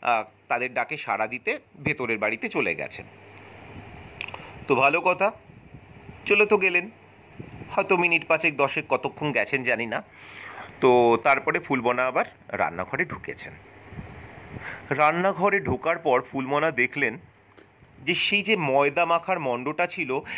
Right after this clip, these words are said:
তার উপরে পাঁচ পাঁচ দশ আঙুলের ছাপ চেপে বসে আছে। ফুলমনা এটা ডেকে কিন্তু সবাইকে দেখান। ফুলমনা বলেছেন, "আমি জানি, আমি পরিষ্কার মনে রয়েছে দাদাবাবু, আমি এই ময়দা মেখেছি,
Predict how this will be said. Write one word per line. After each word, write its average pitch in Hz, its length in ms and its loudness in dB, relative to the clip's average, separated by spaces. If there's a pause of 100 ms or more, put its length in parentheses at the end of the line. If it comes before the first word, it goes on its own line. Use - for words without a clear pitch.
(140)
তার 156 220 0
উপরে 208 260 2
পাঁচ 175 300 0
পাঁচ 196 220 0
দশ 147 340 0
আঙুলের 160 380 -2
ছাপ - 360 -4
চেপে 104 280 -6
বসে 87 340 -8
আছে। 78 380 -8 (1800)
ফুলমনা 147 340 2
এটা 135 180 0
ডেকে 123 280 -2
কিন্তু 131 220 -6
সবাইকে 107 540 0
দেখান। 80 460 -6 (540)
ফুলমনা 160 380 2
বলেছেন, 165 480 0
"আমি 151 300 0
জানি, 165 440 -2
আমি 143 360 0 (120)
পরিষ্কার 165 440 -2
মনে 160 220 0
রয়েছে 160 360 -4
দাদাবাবু, 151 540 0
আমি 131 360 0
এই 143 160 0
ময়দা 113 340 4
মেখেছি, 160 500 -4